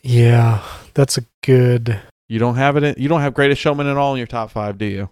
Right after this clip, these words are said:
Speaker 1: No, I do.
Speaker 2: Oh, okay.
Speaker 1: But, uh, what about Ryan Gosling?
Speaker 2: Uh, no.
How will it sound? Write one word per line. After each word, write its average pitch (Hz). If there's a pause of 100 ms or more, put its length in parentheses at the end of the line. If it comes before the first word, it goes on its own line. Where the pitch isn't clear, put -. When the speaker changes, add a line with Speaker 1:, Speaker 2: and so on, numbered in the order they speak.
Speaker 1:
No, 208
I 156
do. 113 (300)
Speaker 2:
Oh, 113
okay. 95
Speaker 1:
But, 139
uh, 127
what -
about 190
Ryan 156
Gosling? 113 (320)
Speaker 2:
Uh, - (180)
no. 160